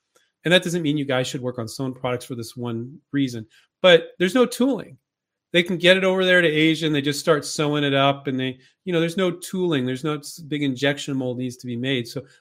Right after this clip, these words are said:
those can typically go a lot quicker. Um, okay. Let's see. George said, "What would you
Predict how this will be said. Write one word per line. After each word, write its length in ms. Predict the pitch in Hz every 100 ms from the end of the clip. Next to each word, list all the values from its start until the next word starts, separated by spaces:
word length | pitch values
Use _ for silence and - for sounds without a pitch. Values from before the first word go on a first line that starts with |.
| -
those 200 | 190 196
can 140 | 190
typically 460 | 160 147 143 139 131
go 200 | 131 127
a 40 |
lot 240 | 123 135 135
quicker. 460 | 131 - 113 120 _ _ _ _ _ _
Um, 400 | 135 127 123 120 - _ _ _ _ _ _ _ 143
okay. 380 | - 160 170 143 _ _ _ _ _ _ _ _ _
Let's 200 | 156 -
see. 800 | - 135 131 127 123 123 123 120 - _ _ _ _ _ _ _ _ _ _ _ _ _ _ _ _ _ _ _ _ _ _ _ _ -
George 340 | 156 170 170
said, 260 | - 165 151
"What 140 | 165
would 140 | 202
you 60 | 185